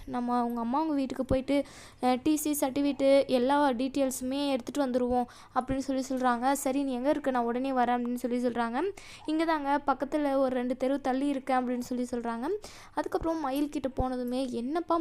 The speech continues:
மயிலு, அப்புற-, அப்புறம் எதுக்காக நீ என்கிட்ட போய் சொன்ன, வேலை கிடைச்சிருச்சு இந்த ஆஃபீஸ் தான் சொல்லிட்டு?" அ, அப்படின்னு சொல்லி கேக்குறாங்க. "அது வந்துங்க,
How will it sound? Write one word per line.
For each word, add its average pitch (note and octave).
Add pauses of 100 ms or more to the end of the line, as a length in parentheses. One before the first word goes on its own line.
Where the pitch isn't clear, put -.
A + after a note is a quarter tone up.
மயிலு, B3
அப்புற-, B3+
அப்புறம் A#3+
எதுக்காக C#4+
நீ D4
என்கிட்ட B3
போய் C4+
சொன்ன, B3
வேலை A#3+
கிடைச்சிருச்சு A#3
இந்த A#3+
ஆஃபீஸ் A3+
தான் A#3
சொல்லிட்டு?" A3+ (460)
அ, A#3+
அப்படின்னு A#3+
சொல்லி B3+
கேக்குறாங்க. B3 (340)
"அது B3
வந்துங்க, C#4